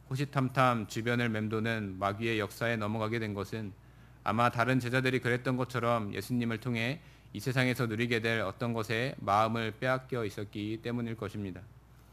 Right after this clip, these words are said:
그러나 자신의 욕망대로, 자신이 원하는 대로 예수님의 사역이 흘러가지 않자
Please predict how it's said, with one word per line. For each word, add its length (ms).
그러나 260
자신의 400
욕망대로, 680
자신이 360
원하는 400
대로 440
예수님의 520
사역이 400
흘러가지 500
않자 440